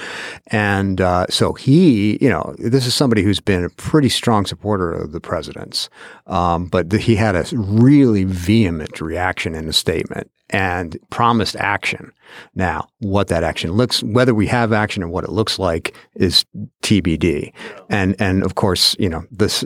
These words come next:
the, um, obviously we have two different authorizing committees, two different appropriation, appropriations committees. So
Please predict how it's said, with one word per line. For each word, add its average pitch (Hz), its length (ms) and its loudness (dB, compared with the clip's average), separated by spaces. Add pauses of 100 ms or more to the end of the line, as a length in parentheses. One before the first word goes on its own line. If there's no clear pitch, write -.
the, 101 160 0
um, 90 480 -4
obviously 95 420 0
we 92 140 2
have 90 400 -2 (540)
two 135 200 4
different 113 320 2
authorizing 101 520 0
committees, 98 420 -2
two 131 140 4
different 101 260 2
appropriation, 90 600 -2 (120)
appropriations 85 800 -6
committees. 85 420 -2
So 85 220 2